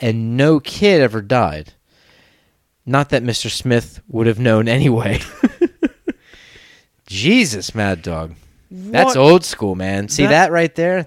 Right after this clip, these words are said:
Speaker 1: That's old school.
Speaker 2: Yeah, he did not give a fuck. He was
Speaker 1: Not that
Speaker 2: like
Speaker 1: I condone it.
Speaker 2: No, no,
Speaker 1: I'm
Speaker 2: well,
Speaker 1: just saying it's old school.
Speaker 2: oh, I'm not a parent. I'm like, "Hey, if your kids get lost 'cause they trusted this random stranger with a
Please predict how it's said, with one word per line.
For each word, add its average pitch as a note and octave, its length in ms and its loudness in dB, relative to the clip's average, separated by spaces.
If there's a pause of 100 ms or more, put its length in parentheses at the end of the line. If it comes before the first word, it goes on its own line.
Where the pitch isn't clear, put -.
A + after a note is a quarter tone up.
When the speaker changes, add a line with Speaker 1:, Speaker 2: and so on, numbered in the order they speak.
(100)
Speaker 1:
That's C#3 280 0
old G#2+ 240 2
school. D#2 380 -14 (440)
Speaker 2:
Yeah, D3 180 -4
he C#3+ 120 0
did E3 160 0
not B2+ 180 -2
give A#2+ 160 -4
a A2 120 -10
fuck. G#2+ 440 -6 (280)
He C#3+ 120 0
was C#3+ 80 4
Speaker 1:
Not F3+ 120 4
that C#3 100 2
Speaker 2:
like B2+ 80 2
Speaker 1:
I B2 60 2
condone A2+ 400 -2
it. D2+ 120 -14 (200)
Speaker 2:
No, F3+ 240 4
no, A#2 120 -4
Speaker 1:
I'm C3 60 -10
Speaker 2:
well, C#3+ 160 2
Speaker 1:
just A2+ 140 0
saying A#2+ 240 -2
it's G#2 120 -8
old A2+ 200 -4
school. E2 320 -16
Speaker 2:
oh, B2+ 180 -12 (240)
I'm C#3+ 140 -4
not C3+ 140 -4
a - 40 -14
parent. A#2 340 -4
I'm A#2 120 -4
like, A#2 160 -4
"Hey, B2 240 -4
if A2 120 -10
your C#3 80 -4
kids A#2+ 280 -8
get A2+ 180 -4
lost A#2 320 -4
'cause G#2+ 120 -10
they A2 100 -6
trusted A#2+ 360 -8
this A2+ 140 -12
random A#2 320 -4
stranger A2+ 460 -6
with A2 140 -4
a G#2+ 220 -6